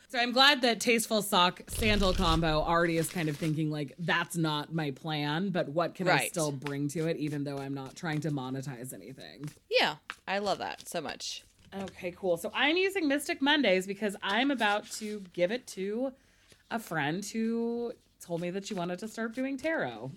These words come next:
Speaker 2: Oh, yay. That's exciting.
Speaker 1: <laughs>
Speaker 2: So this
Speaker 1: So
Speaker 2: is like
Speaker 1: this
Speaker 2: the
Speaker 1: is my
Speaker 2: goodbye
Speaker 1: goodbye.
Speaker 2: tour. <laughs>
Speaker 1: Yeah, the goodbye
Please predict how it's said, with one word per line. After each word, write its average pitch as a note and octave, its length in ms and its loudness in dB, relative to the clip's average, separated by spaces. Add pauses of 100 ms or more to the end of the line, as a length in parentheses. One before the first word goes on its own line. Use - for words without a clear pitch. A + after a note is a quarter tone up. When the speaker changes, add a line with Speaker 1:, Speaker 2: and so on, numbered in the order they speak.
(120)
Speaker 2:
Oh, D#4+ 560 0
yay. F#4+ 460 0
That's D4 180 0
exciting. - 500 2
Speaker 1:
<laughs> F#4 60 -8 (440)
Speaker 2:
So A#3 300 6
this C4+ 140 2
Speaker 1:
So D4 80 6
Speaker 2:
is C4 40 4
like B3+ 140 4
Speaker 1:
this B3+ 100 0
Speaker 2:
the A#3 120 6
Speaker 1:
is A3 80 4
my A3 220 8
Speaker 2:
goodbye - 0 -
Speaker 1:
goodbye. G3+ 560 6 (920)
Speaker 2:
tour. G#3+ 80 -4 (240)
<laughs> - 60 -18
Speaker 1:
Yeah, A3 400 6
the G3 160 -2
goodbye G#3 540 0